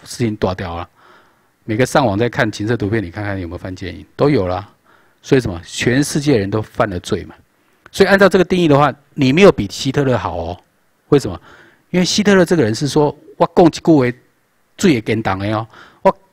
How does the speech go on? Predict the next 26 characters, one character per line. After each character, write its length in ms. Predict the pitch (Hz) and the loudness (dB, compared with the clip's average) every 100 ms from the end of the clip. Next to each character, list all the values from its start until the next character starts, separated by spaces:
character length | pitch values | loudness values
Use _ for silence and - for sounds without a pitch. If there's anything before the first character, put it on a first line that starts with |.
| _ - | _ -16
我 200 | 277 175 | 0 2
只 120 | - | 4
要 80 | 180 | 2
讲 120 | 165 | 4
说 120 | 139 | 0
啊， 80 | 165 | 4
我 40 | 185 | 4
讨 160 | - 139 | 4 2
厌 80 | |
这 100 | 151 | 4
一 40 | 156 | 2
批 100 | 160 | 2
人， 180 | 127 110 | 0 2
把 100 | - | 0
他 20 | |
处 160 | - 123 | 0 0
理 180 | 104 | 0
一 20 | 92 | -2
下， 240 | 110 90 - _ _ _ _ - | -4 -6 -10 _ _ _ _ -6
他 80 | 151 | 0
头 200 | - 135 | 2 2
挖 100 | - | 2
给 140 | 123 113 | 2 0
皮 140 | 113 | 2
料 180 | 110 131 | 4 4
都 260 | 113 107 | 4 0